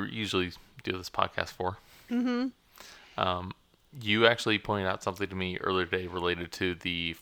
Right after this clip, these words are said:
Speaker 1: Fortnite story we talked about last week.
Speaker 2: Oh, did you
Speaker 1: And
Speaker 2: find the article?
Speaker 1: I looked it up, yeah.
Speaker 2: Yeah.
Speaker 1: The World Health Organization has classified video game addiction as a mental health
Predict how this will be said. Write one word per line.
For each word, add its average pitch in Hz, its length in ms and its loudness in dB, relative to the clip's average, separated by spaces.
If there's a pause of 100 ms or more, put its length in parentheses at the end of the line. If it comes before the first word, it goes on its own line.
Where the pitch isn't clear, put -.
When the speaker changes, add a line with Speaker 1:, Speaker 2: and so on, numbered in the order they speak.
Speaker 1:
Fortnite 107 400 2
story 107 240 4
we 107 60 -2
talked 107 200 0
about 113 180 2
last 110 200 0
week. 123 260 -4 (600)
Speaker 2:
Oh, 262 140 8
did 240 140 -2
you 254 60 6
Speaker 1:
And 233 80 6
Speaker 2:
find 220 160 8
the 226 40 10
article? 233 300 6
Speaker 1:
I 110 60 10
looked 110 200 2
it 139 60 4
up, - 140 -4
yeah. 107 160 2
Speaker 2:
Yeah. 254 200 6
Speaker 1:
The 92 40 -4
World 113 280 6
Health 110 280 4
Organization 87 680 0
has 87 220 -2
classified 92 540 0
video 95 240 2
game 95 220 2
addiction 87 400 -2
as 87 160 -6
a 92 100 -6
mental 87 400 -10
health - 420 -4